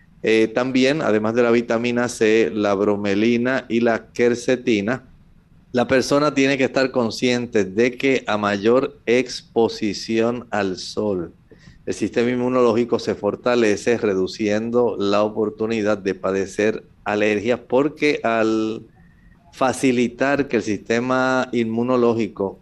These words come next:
tenga un funcionamiento normal, la cantidad de alergias baja.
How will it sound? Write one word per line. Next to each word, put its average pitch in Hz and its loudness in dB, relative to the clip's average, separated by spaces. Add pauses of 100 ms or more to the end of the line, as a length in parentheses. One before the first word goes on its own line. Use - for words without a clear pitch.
(300)
tenga 123 0
un 120 -2
funcionamiento 120 0
normal, 123 0 (420)
la 107 0
cantidad 113 2
de 123 2
alergias 110 0
baja. 139 0